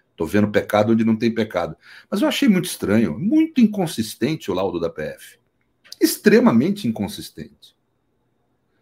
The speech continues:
A maior semelhança que eles apontam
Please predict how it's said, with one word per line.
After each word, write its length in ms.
A 120
maior 340
semelhança 1080
que 80
eles 200
apontam 800